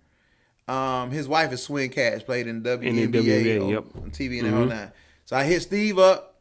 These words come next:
Speaker 1: Steve gave me A J's number. I hit A J up, chopped it up with him. He was doing a workshop, book writing workshop. And we linked and we chopped it up.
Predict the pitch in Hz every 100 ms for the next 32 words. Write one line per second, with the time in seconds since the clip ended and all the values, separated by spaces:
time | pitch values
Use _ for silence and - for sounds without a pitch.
0 | _ - 160 170 156 156 156 143 175 170
1 | 165 165 156 160 165 147 143 139 147 175
2 | 160 151 151 - 165 127 135 143 127 151
3 | 160 151 - _ - 165 160 139 147 147
4 | 147 143 - 131 120 160 180 - 131 101
5 | - _ _ 113 151 120 135 127 117 131
6 | - 113 - - _ _ _ _ _ _
7 | - 127 127 127 160 143 175 196 190 _
8 | _ - - - 113 117 127 127 180 170
9 | 147 160 170 170 -